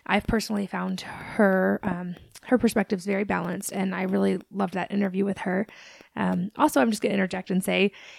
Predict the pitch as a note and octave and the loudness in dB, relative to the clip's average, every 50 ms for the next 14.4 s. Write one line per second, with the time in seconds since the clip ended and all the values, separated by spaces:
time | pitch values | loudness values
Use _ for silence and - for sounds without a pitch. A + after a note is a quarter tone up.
0 | - _ A#3 A3 - C4 B3 A3 A#3 A#3 A#3+ A#3 A3+ A3 F#3+ G3 F3+ - G3+ F3+ | -4 _ 0 4 6 6 6 6 6 6 8 8 6 6 6 2 2 2 0 0
1 | F3+ - - F#3 F3+ F3+ - - F#3 F#3+ F#3+ F#3+ F#3+ F#3+ F#3+ F#3+ F3+ F3+ F#3 G3 | 0 -2 -2 -2 0 0 0 0 0 0 0 0 0 0 0 0 0 0 0 -2
2 | F3+ - - - - A3 A3 A#3+ A3+ A3 A#3+ G#3+ F#3 F#3 G#3+ G#3+ - B3 A3+ C4 | -2 -4 -6 4 6 8 8 8 8 8 6 4 4 2 -2 0 0 2 4 4
3 | D#4 D#4+ C#4+ C#4 B3 B3 - - G#3 F#3 G3 G3 G#3 F#3+ F3+ - G#3 G3+ - - | 4 4 6 4 4 4 2 0 0 2 4 6 6 6 6 4 -2 -4 -2 -2
4 | E3 E3 - - - G#3 G3+ - - G3+ G3 G3 G3+ G#3 - G3+ F3+ F3+ F#3 G#3+ | -4 -4 -2 -2 -2 -2 -2 -2 0 0 0 0 -2 -4 -4 -2 -2 0 0 0
5 | B3+ B3 - - - F#3+ G3 G3+ - _ _ _ A#3 B3 - - - D4 G#3+ - | 0 0 0 0 0 0 0 -2 -4 _ _ _ -4 -4 -2 0 0 0 0 2
6 | G#3+ G#3 G#3+ G#3+ G#3 G3 G3 F#3+ - - - G3+ E3+ D#3 - - - - - - | 0 2 2 2 0 0 -2 -4 -4 -4 -4 -2 -2 -2 -6 -8 -8 -12 -18 -18
7 | - - - - - - - - G3 G3 G3+ G#3+ - G#3 G3+ G3+ G3 F3+ F#3 F#3+ | -20 -20 -20 -20 -20 -16 -4 0 2 4 4 4 4 4 4 4 4 4 2 0
8 | - - _ _ _ _ _ - _ - - _ - G#3 G3+ F#3 G3+ - G#3 G#3 | 0 -4 _ _ _ _ _ -20 _ -20 -8 _ 4 4 6 6 4 2 2 0
9 | - - G3+ G#3 G3+ G3 F3+ G3 F3+ F3+ F#3+ G3+ G3 G3 F#3+ F3+ - G#3 G3 G3 | 0 0 0 2 2 2 2 2 0 0 2 2 2 2 2 0 -2 -2 -2 -2
10 | F#3+ F#3+ F#3+ - G#3+ G#3 G3 - G#3 F#3+ F#3 - G3+ G3+ F#3+ F3+ - G3+ G3+ G#3 | 0 -2 -2 0 -2 -2 0 0 0 0 0 2 0 0 0 0 0 0 0 0
11 | F#3+ G#3 G3+ G3+ G3 G3 G3+ G3 G3+ - - _ _ A3 G#3 F#3+ F#3 F#3 G3 - | -2 -2 -4 -2 0 0 0 -2 -2 -6 -12 _ _ -2 -2 0 0 -2 -2 -2
12 | G3+ - G3+ G3+ G#3+ G3 - - _ _ _ - A#3 B3+ C#4 C4 - C#4 B3 B3 | -2 -2 -2 -2 -4 -6 -8 -14 _ _ _ 0 2 2 2 2 2 2 2 2
13 | B3 A3 A3+ G#3+ - G3+ F3 F3+ F#3 F#3+ F#3 F#3 G3 F#3+ - G#3+ G#3 G3 G3 F#3 | 2 0 0 -2 0 -2 -2 -2 -2 -2 0 0 -2 -2 -2 -2 0 0 2 0
14 | F3+ E3+ D#3 E3 G#3 - - | -2 -2 -2 -4 -4 -4 -6